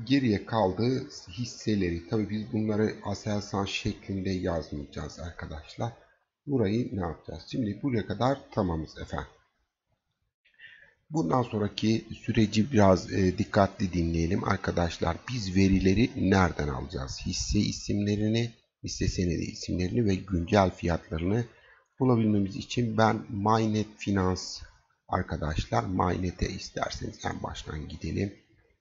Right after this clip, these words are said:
Şöyle Google'dan Mynet Finans yazıyorsunuz, giriyorsunuz arkadaşlar. Bakın burada borsa yazan yere tıkladıktan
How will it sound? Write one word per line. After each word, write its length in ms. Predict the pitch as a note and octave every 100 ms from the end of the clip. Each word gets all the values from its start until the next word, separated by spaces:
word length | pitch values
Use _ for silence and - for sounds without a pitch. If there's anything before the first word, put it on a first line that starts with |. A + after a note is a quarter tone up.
| _ _ _ _ _
Şöyle 680 | - - C#2+ D2 G2 A#2 - _ _
Google'dan 800 | A2+ G2+ F#2 E2 D2 E2+ F#2 - - _ _ _ _ _ _ _ _ -
Mynet 540 | B2 G#2 E2+ D#2+ -
Finans 580 | - - G2+ E2 D2+ -
yazıyorsunuz, 720 | C#2+ C#2+ D2 - F#2+ G#2+ G#2+ G#2 -
giriyorsunuz 640 | G2 F#2+ D#2 - E2 -
arkadaşlar. 800 | D#2 - - D#2+ D#2+ - G2+ G#2+ - - _ _ _ _ -
Bakın 300 | B2+ F#2 F2+
burada 440 | F#2+ F2+ G2 G#2 F#2+
borsa 560 | G2 G#2 - - F2+ D2+ - _ _ -
yazan 320 | F2+ F2 D#2+
yere 300 | D#2+ D2+ - -
tıkladıktan 840 | - - F2+ - - - C#2+ -